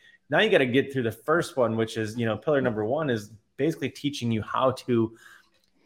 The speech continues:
rethink and reconsider and, and think critically of the information that you have acquired over the last handful of years. And then the next step is, how do I communicate it? And then it's, how do I communicate to a group? And then it's, how do I stop communicating what I know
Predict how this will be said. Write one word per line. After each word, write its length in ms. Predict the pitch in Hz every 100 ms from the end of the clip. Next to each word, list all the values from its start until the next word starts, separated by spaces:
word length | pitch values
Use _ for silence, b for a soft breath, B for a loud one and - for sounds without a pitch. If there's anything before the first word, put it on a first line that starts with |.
| _ 123
rethink 640 | 131 160 - 135 127 117 127
and 120 | 120
reconsider 880 | 131 131 110 104 131 127 117 110 -
and, 240 | 110 107 -
and 200 | 110 104
think 160 | 120
critically 480 | - - 147 147 117
of 80 | 95
the 80 | 107
information 480 | 104 101 107 -
that 140 | 98 -
you 60 |
have 180 | 95 104
acquired 560 | 101 - - 170 110 98
over 380 | 104 95 98 - B B B
the 80 | 113
last 300 | 107 104 -
handful 400 | 113 107 101 -
of 100 | -
years. 400 | 107 - - - _
And 160 | 117 123
then 480 | 202 202 127 123 113
the 60 | 120
next 300 | 143 - -
step 240 | 127 -
is, 100 | 107
how 220 | - 92
do 80 | 113
I 80 | 131
communicate 560 | - 143 185 - 101
it? 120 | 90 95
And 60 |
then 300 | 135 208 196
it's, 120 | 135 -
how 120 | 131
do 80 | 135
I 60 |
communicate 420 | 127 127 120 117 107
to 100 | 110
a 40 |
group? 380 | 107 170 135 - b b 117
And 200 | 123 175
then 220 | 220 202
it's, 100 | -
how 100 | 147
do 100 | 135
I 80 | 117
stop 360 | - 165 190
communicating 560 | - 120 107 - 110 107
what 140 | 113
I 100 | 113
know 460 | 110 110 131 202 202